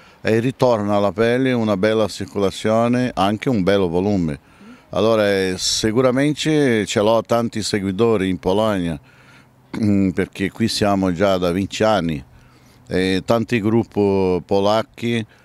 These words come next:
Speaker 1: hanno andato da me a Rio. E così abbiamo una visione diversa per trattare l'invecchiamento. Eh, ce l'ho Marcin, che tu lo conosci, c'è la Eva, anche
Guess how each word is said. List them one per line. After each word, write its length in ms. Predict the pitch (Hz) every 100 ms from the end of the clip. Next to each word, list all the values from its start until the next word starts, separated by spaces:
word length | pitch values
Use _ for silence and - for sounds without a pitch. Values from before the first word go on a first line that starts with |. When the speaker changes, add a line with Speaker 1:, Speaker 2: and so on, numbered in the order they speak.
| - - -
Speaker 1:
hanno 280 | 101 104 107
andato 400 | 98 104 - 104
da 140 | 95
me 200 | 95 101
a 120 | 95
Rio. 500 | 87 117 107 82 71 - - - -
E 760 | 92 92 92 90 90 87 85 82
così 340 | 104 92 110
abbiamo 360 | 131 98 110 110
una 140 | 110
visione 640 | 101 110 90 117 110 92 92
diversa 680 | 98 117 123 113 - 135 131 - - - - - - -
per 500 | 110 107 107 104 95
trattare 540 | 98 95 110 110 104
l'invecchiamento. 1500 | 98 98 98 - 120 110 104 117 - 131 127 110 98 90 82 - - - -
Eh, 240 | - 95 98
ce 160 | -
l'ho 220 | 104 107 101
Marcin, 680 | 107 120 117 - 123 131
che 220 | 123 104 92
tu 140 | 101
lo 160 | 98 95
conosci, 840 | 101 101 104 98 - 113 113 104 - -
c'è 160 | - 117
la 220 | 113 113
Eva, 420 | 143 107 104 101
anche 640 | 95 107 110 - 127 127